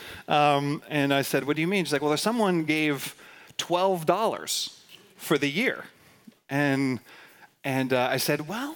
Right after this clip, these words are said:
I wonder what the deal is with that." And she goes, "His name is," and she gave his name, and I was like, "Oh, it's a, it's a, it's a kid." And, uh, 'cause I knew his name. Um, <laughs> all things are linked together.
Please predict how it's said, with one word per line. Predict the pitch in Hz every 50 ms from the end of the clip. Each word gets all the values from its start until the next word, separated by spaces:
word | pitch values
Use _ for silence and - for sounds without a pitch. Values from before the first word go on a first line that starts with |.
| - -
I | - 185 208
wonder | 254 320 349 302 269 247
what | 160 156 202 202 - -
the | 151 175
deal | 170 170 220 262 262 247 120
is | 135 135 131
with | 135 120 -
that." | 135 127
And | 123 120 117
she | - - 127
goes, | 135 131 123 120 - - - - - - - - _
"His | - 175 156
name | 151 208 247 269 247 175
is," | 131 135 160 165
and | 147 -
she | -
gave | 127 127
his | 131 117
name, | 113 117 120 123 127
and | 123
I | 110
was | 113 110
like, | 120 113 - -
"Oh, | - 160 160 170 165 165 151 131 110 - - - _ _ -
it's | 208 202 -
a, | 196 185 -
it's | 202 160
a, | - - 151
it's | 160 -
a | -
kid." | 139 - 330 349 - 127 120 - - _ _ _ - - - - - - - -
And, | 165 156 151 147 147 135 147
uh, | 135
'cause | - - 160
I | 175
knew | 175 190
his | 190 185
name. | 233 269 214 - - _ _ - - - - - -
Um, | 185 185 190 190 185 185 185 175 135 - - - - - - - - 571 - - - - - - - - - - - - - - - - - - - - - 151 - - - - - - - - - - - - - - - - - - - - - - - - 392 - - - - - - 403 - - - 370 - - - - 302 330 - - - - - - - -
<laughs> |
all | 151 156 180 170
things | - 185 175 170 165 147
are | 170
linked | 156 156 147 147 135
together. | - 127 120 117 113 110